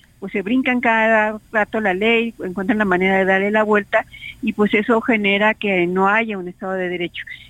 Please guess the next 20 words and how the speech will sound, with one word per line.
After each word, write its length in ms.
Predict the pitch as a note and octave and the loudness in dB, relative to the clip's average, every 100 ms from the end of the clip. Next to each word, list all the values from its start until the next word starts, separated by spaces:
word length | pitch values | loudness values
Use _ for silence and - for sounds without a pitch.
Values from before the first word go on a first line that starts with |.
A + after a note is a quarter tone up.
| - | -6
Y, 160 | A#3+ B3+ | 0 0
y 180 | B3+ B3 | 2 0
hace, 220 | A#3 D#4 | 0 -2
pues, 180 | D4 C#4+ | -6 -8
que 80 | F#3+ | -8
los 140 | G3 | -8
ciudadanos 420 | G3 F#3+ G3 A#3+ | -2 0 0 -2
también 560 | - G#3+ G#3 G#3 A3 A#3 | -4 -2 0 0 0 0
se 120 | B3+ | 2
<laughs> 20 | A3+ | 2
cuestionen, 560 | G3+ - - C4+ A#3+ | 0 0 2 4 2
¿no? 200 | G#3+ B3 | 2 2
O 20 | |
sea, 160 | B3 A3+ | 2 0
¿qué 120 | B3+ | -2
incentivo 460 | B3+ C4 A#3 C4+ C4 | -2 -2 -2 0 0
tengo 360 | C4+ C4 B3 B3+ | 2 0 0 -2
yo 180 | B3+ | -2
para 260 | B3+ B3+ A3+ | 0 0 0
cumplir 480 | - G#3 - A#3 | -2 -12 -4 -4